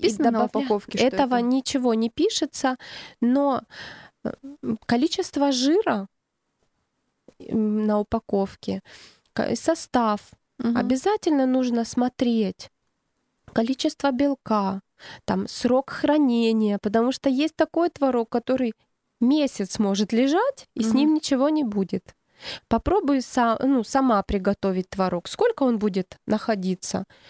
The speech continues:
Speaker 1: Вот я больше всего, чаще всего рекомендую делать самим йогурт, делать
Speaker 2: Мгм.
Speaker 1: самим творог. Это безопасность.
Speaker 2: Да, это опять же еще масса времени забирает.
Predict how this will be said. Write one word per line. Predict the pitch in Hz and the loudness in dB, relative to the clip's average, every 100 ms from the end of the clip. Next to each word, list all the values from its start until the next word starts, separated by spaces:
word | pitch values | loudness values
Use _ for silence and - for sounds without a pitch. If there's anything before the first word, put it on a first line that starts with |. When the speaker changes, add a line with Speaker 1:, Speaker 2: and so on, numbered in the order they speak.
| - 302 | -6 -4
Speaker 1:
Вот | - | 2
я | 466 | 2
больше | 330 349 - 311 | 4 2 2 -2
всего, | - 294 339 | -2 0 0
чаще | - 262 262 247 | 0 -2 0 -2
всего | - 240 262 | -2 0 2
рекомендую | 247 - 214 226 214 196 185 - - - | 2 0 0 2 0 0 -2 -8 -20 -6
делать | 214 330 349 | 0 0 0
самим | - 285 277 269 | 0 0 2 2
йогурт, | 220 226 220 208 - - - - | 2 0 0 -4 -8 -20 -18 -4
делать | 214 233 247 | 0 0 0
Speaker 2:
Мгм. | 240 | 0
Speaker 1:
самим | 220 220 226 | 2 0 -2
творог. | - 208 202 190 196 - - - - - | -2 -2 0 -4 -4 -10 -16 -12 -14 -8
Это | - 233 - 277 269 247 - _ _ _ _ _ _ _ _ - | -4 -2 0 0 0 -2 -6 _ _ _ _ _ _ _ _ -6
безопасность. | 190 214 220 - 202 190 - 202 - | 0 0 0 0 0 -2 -4 -4 -2
Speaker 2:
Да, | 214 233 | 0 0
это | 254 | 0
опять | 247 262 240 | 0 0 0
же | 202 | -2
еще | 214 262 233 | -2 0 0
масса | 220 214 - | 0 -2 -2
времени | 214 214 202 196 | -2 0 0 -2
забирает. | 196 190 196 190 | -4 -2 0 -2